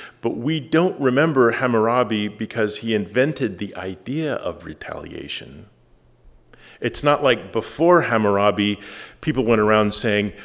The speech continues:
"You stole my pizza. I feel I should do something to express my outrage and sense of betrayal,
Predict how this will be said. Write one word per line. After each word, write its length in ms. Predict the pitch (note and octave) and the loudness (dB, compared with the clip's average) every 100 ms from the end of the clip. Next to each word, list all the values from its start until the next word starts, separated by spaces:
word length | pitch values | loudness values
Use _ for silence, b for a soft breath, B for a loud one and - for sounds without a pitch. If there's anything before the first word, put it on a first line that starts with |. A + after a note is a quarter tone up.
| B | B
"You 160 | F#3+ | 2
stole 320 | A3+ - C3+ C3+ | 4 6 6 8
my 160 | D3+ | 6
pizza. 640 | E3+ G#3+ A3+ - A2+ F2 B B B B _ _ _ _ _ _ _ _ | 6 6 6 6 6 4 B B B B _ _ _ _ _ _ _ _
I 140 | F#2 | -16
feel 260 | G#2 F3 F#3 | -10 2 4
I 60 | E3 | 4
should 320 | - A#2+ A2 | 2 -4 0
do 140 | G#3 | 0
something 420 | - C3+ G#2 G#2 | 2 2 2 0
to 100 | G2 A2 | 0 -2
express 520 | - - F3 E3+ C#3+ | -2 0 2 2 4
my 180 | B2 A#2+ | 2 6
outrage 500 | E3+ - C3 G#2 G#2 | 6 6 8 6 4
and 120 | G#2+ | 2
sense 220 | F3 D#3+ | 4 4
of 100 | C3+ | 2
betrayal, 640 | G2+ - F#3 F3 B2 G2 | 0 0 4 8 8 6